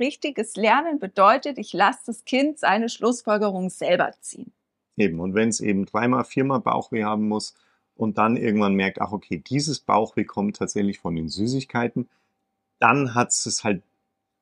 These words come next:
Speaker 2: hat's es wirklich gelernt und wird dann beim nächsten Halloween oder wann auch immer so eine Ladung Süßes vor ihm liegt, entscheiden und sagen, "Okay, heute probiere ich mal aus, ein bisschen weniger." <laughs>
Speaker 1: Ja. Und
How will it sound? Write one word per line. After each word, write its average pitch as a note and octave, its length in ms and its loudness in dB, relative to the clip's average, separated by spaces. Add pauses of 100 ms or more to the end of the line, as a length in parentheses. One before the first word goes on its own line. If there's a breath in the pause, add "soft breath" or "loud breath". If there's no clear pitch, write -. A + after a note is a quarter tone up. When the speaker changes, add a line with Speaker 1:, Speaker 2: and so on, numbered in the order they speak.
Speaker 2:
hat's - 260 -6
es F#2+ 180 -6
wirklich C#3+ 340 0
gelernt B2 300 0
und G#2 160 -8
wird A2+ 220 -2
dann G#2+ 220 2
beim G2 240 2
nächsten A2+ 600 0
Halloween B2+ 460 2
oder G#2 280 -2
wann G#2 140 0
auch G#2 160 -4
immer A#2+ 280 0
so A2+ 120 0
eine A2 220 2 (400 soft breath)
Ladung G#2+ 400 2
Süßes A#2+ 380 -2
vor - 220 -4
ihm A2 160 0
liegt, G#2 300 0
entscheiden G#2 760 0
und G#2+ 200 -2
sagen, G2 240 -2
"Okay, F#2 360 -4 (1120)
heute G2+ 220 2
probiere F#2 300 -2
ich - 120 -4
mal E2+ 120 2
aus, F2 220 0
ein G2 100 -2
bisschen A#2+ 320 2
weniger." - 360 -2 (120)
<laughs> G#2 400 -2
Speaker 1:
Ja. F#3+ 260 -8 (600)
Und A3+ 420 2